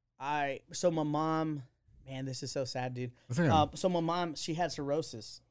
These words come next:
Speaker 1: Cirrhosis of
Speaker 2: Oh,
Speaker 1: the liver.
Speaker 2: of the liver, okay.
Speaker 1: Yeah, and
Speaker 2: Mm-hmm.
Speaker 1: so when I left for the Navy, I think my mom was just, like, barely getting checked for cirrhosis.
Speaker 2: Mm-hmm, mm-hmm.
Speaker 1: And then once she got wind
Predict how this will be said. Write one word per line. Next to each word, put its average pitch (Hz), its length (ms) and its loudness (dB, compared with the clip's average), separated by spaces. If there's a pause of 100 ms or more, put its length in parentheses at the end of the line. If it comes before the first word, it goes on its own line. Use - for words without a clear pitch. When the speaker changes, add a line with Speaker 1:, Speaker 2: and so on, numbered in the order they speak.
Speaker 1:
Cirrhosis 151 400 4
of 156 180 10
Speaker 2:
Oh, 104 40 2
Speaker 1:
the 95 100 2
liver. 139 260 -2
Speaker 2:
of 113 100 6
the 117 100 10
liver, 107 280 6
okay. 98 320 4
Speaker 1:
Yeah, 139 460 4
and 120 180 4
Speaker 2:
Mm-hmm. 117 100 6
Speaker 1:
so 143 500 4 (1120)
when 170 200 4
I 196 140 4
left 156 440 2
for 175 120 -4
the 147 140 -4
Navy, 120 640 -4 (880)
I 131 100 -4
think 151 240 -2
my 135 140 0
mom 127 340 0
was 120 120 -6
just, 127 200 -10
like, 120 160 -8
barely 131 260 -2
getting 131 260 -6
checked 135 320 -4
for 143 120 -10
cirrhosis. 127 580 0
Speaker 2:
Mm-hmm, 98 340 2
mm-hmm. 98 260 0 (360)
Speaker 1:
And 160 180 0
then 156 180 2
once 151 280 0
she 143 320 -6 (220)
got 147 220 0 (180)
wind 143 360 -2